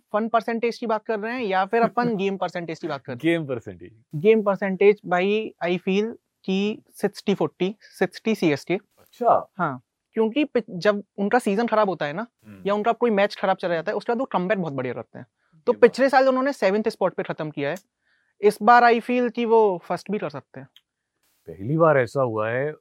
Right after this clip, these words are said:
Speaker 2: जहां तक मुझे याद है, ग्यारह आईपीएल में, दो बार तो चलो वो खेल ही नहीं रहे थे, तो ग्यारह आईपीएल में पहली बार ऐसा हुआ था कि वो, अ, वो क्वालिफाई नहीं कर पाए प्लेऑफ्स
Speaker 1: हम्म।
Speaker 2: के लिए। तो इस बार वो बहुत तगड़ा कमबैक करना है। But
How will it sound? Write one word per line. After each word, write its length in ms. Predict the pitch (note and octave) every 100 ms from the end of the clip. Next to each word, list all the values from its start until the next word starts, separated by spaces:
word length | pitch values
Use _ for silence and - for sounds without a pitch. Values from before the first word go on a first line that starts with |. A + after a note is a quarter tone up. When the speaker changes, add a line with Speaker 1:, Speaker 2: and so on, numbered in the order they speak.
| _ G#2
Speaker 2:
जहां 340 | F2+ G2 A2
तक 100 | C3+
मुझे 280 | C#3 B2+ B2
याद 240 | B2+ A2+ G#2+
है, 160 | A#2 A2
ग्यारह 880 | F#2 _ - G#2+ A#2 C3 E3 C#3 E2+ -
आईपीएल 460 | F#2+ G#2+ - A#2+ A2+
में, 160 | A2
दो 140 | G#2+ A2
बार 160 | A#2
तो 140 | A2+ B2
चलो 240 | A#2 A2+
वो 120 | A2+
खेल 280 | G#2+ - G2
ही 80 | G#2+
नहीं 120 | A2
रहे 140 | G2 F2+
थे, 320 | A2 C#3+ _ _ _ _
तो 60 | E2+
ग्यारह 360 | D#2+ G#2 B2
आईपीएल 300 | D#3 D3+ D3+
में 100 | D#3+
पहली 280 | D3+ A#2 C3
बार 180 | D#3+ D3
ऐसा 160 | B2+ B2
हुआ 140 | B2+
था 100 | B2
कि 120 | D3+
वो, 280 | F3+ F#3+ G3+
अ, 220 | B2+ B2+ - C3+
वो 500 | B2+ A#2+ E3 F#3 F3+ _
क्वालिफाई 540 | A#2 A2+ E3 F3 G3
नहीं 180 | F3+ E3+
कर 200 | C#3+ B2
पाए 260 | A2+ B2+ C#3
प्लेऑफ्स 540 | - A#2+ A2+ G#2 C3+ -
Speaker 1:
हम्म। 60 |
Speaker 2:
के 80 | D#2+
लिए। 160 | D#2 - _
तो 140 | - A#2+
इस 120 | C3+ G2+
बार 280 | G#2+ D#3
वो 100 | F3
बहुत 340 | F3+ B2 D#3+ -
तगड़ा 280 | B2+ A2 D3+
कमबैक 380 | C#3 A2 G2 F2+
करना 240 | - D#2 D2+
है। 60 |
But 300 | E2 F2+ F#3